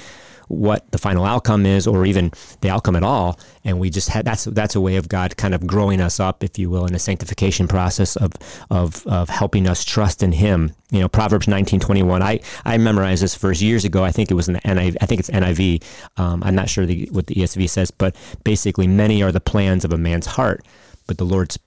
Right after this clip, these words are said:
it's the Lord's purposes that prevail." And I think that probably, you know, Paul had to, as a missionary, as a,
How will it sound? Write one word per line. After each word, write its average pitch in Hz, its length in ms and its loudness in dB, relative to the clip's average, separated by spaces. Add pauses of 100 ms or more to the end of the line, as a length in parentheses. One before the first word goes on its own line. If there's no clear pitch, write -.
it's - 160 -2
the - 80 -2
Lord's 87 240 0
purposes 95 600 -2
that 87 200 -4
prevail." 85 720 -4 (420)
And 104 100 2
I 98 100 2
think - 260 -2
that 101 260 -2 (380)
probably, 104 420 2 (220)
you 110 80 0
know, 98 100 2
Paul 107 360 0
had 98 300 -2 (120)
to, 92 340 2
as 101 220 0
a - 20 2
missionary, 107 580 2
as 95 200 0
a, 80 160 0